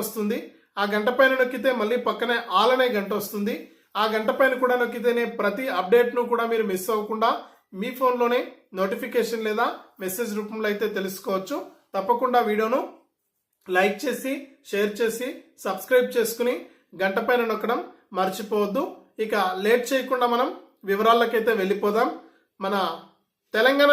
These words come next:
రాష్ట్ర వ్యాప్తంగా ఎవరైతే మనకు రైతులు ఉన్నారో వారందరికీ కూడా తెలంగాణ రాష్ట్ర ప్రభుత్వం, తెలంగాణ సీఎం రేవంత్ రెడ్డి గారు భారీ శుభవార్తనైతే తీసుకొచ్చారు. ఇక,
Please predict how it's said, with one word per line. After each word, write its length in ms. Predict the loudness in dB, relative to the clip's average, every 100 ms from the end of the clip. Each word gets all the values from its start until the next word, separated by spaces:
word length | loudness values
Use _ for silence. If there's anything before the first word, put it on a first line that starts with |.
| 8
రాష్ట్ర 280 | 6 2 0
వ్యాప్తంగా 460 | 0 0 -2 2 2 0 -6 -4 2
ఎవరైతే 340 | 6 6 6 4 4
మనకు 220 | 2 2 2
రైతులు 300 | 2 2 0 2
ఉన్నారో 280 | 2 0 0 -4 -16 -6
వారందరికీ 460 | -2 2 4 2 0 2
కూడా 140 | 2 2 2
తెలంగాణ 360 | 0 2 2 2 2
రాష్ట్ర 260 | 0 -4 -4
ప్రభుత్వం, 380 | -2 -2 -2 -4 -4 -18 _ -6
తెలంగాణ 360 | -2 2 4 4 2
సీఎం 260 | 0 -2 0 0
రేవంత్ 300 | 0 2 2
రెడ్డి 140 | 2 2
గారు 180 | 2 0 -2 -12 _ -16 0
భారీ 280 | 4 6 4 0
శుభవార్తనైతే 720 | -2 2 4 4 2 -2 -4 -4
తీసుకొచ్చారు. 640 | -4 -6 -6 -2 0 0 -2 -6 -18 -10
ఇక, 100 | -4